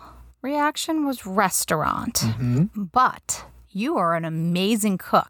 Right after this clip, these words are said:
Speaker 1: I don't do any of the cooking, so it's not like it's a break for me to get a restaurant food. Um, I'm not a really big, like, clothes horse person, so it might be a good idea for me to have an unlimited, uh, gift certificate to a clothing store, 'cause then I would probably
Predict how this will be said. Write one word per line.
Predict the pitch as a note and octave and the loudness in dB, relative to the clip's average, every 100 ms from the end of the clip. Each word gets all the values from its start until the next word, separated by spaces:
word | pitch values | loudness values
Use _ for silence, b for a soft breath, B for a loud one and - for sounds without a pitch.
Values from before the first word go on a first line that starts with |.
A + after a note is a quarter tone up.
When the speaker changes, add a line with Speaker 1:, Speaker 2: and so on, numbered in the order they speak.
| - | -2
Speaker 1:
I | F#3+ | 0
don't | A3 | 2
do | G3 | 2
any | F3+ | 0
of | D#3 | -2
the | |
cooking, | - A3 A3 A3 | -2 -2 0 -4
so | F3+ E3+ | 0 0
it's | D#3+ - | 0 2
not | E3+ E3+ | 2 2
like | D#3+ D#3 - | 0 -2 -10
it's | - F#3+ | -4 -2
a | F#3+ | 0
break | F3+ G3+ - | 0 0 0
for | - | -2
me | D#3+ D#3 | -2 0
to | D#3+ | 2
get | F3+ - - | 2 0 -2
a | G3 | 0
restaurant | F3 E3+ - D#3+ D#3 - | 2 0 0 -2 -2 -2
food. | E3 E3 E3 F3 B B B B | -2 0 0 -2 B B B B
Um, | G3 E3 - F3+ - _ | 2 2 0 -6 -10 _
I'm | G#3 | 2
not | G3+ F3+ | 2 2
a | |
really | G3+ G3+ G3+ | 2 0 0
big, | G3+ | 0
like, | G3+ F#3+ | 0 -2
clothes | - - F3+ F#3+ A3 - | -2 0 2 2 -2 -4
horse | - C4+ C4+ - | -4 -2 -2 -2
person, | C#4+ D4 D#4+ D#4+ E4 B B | -4 -2 -2 -2 -4 B B
so | - G3+ F#3+ E3 | -4 0 0 0
it | - A3 | -4 -2
might | A3+ G#3 G#3+ A3 | 2 4 2 -2
be | A3+ A#3 | -2 -2
a | |
good | A3 A3+ | 0 2
idea | G#3+ G#3+ G#3+ | 0 0 -4
for | G#3 | -4
me | G#3+ | -4
to | G#3+ | 2
have | A3 G3+ | 2 2
an | |
unlimited, | G3 G#3+ G#3 G#3+ G#3 G3+ G#3 B B - | 0 0 0 0 0 -2 -6 B B -4
uh, | G3+ F#3 F#3+ G3+ | 0 2 0 -2
gift | - A3 | 0 -2
certificate | - A#3 A3+ G#3 A#3 | 0 -2 -2 -2 -4
to | - | -4
a | G#3+ | -4
clothing | - A3 A3 A#3 | 0 2 2 -2
store, | - A#3 B3 | -2 2 2
'cause | - F3 | 2 0
then | F3+ F3 | 0 2
I | D#3+ | 0
would | E3 E3 D#3 - | 0 -2 -2 -2
probably | G3+ D#3 E3 D#3+ D3+ | 2 2 2 0 -2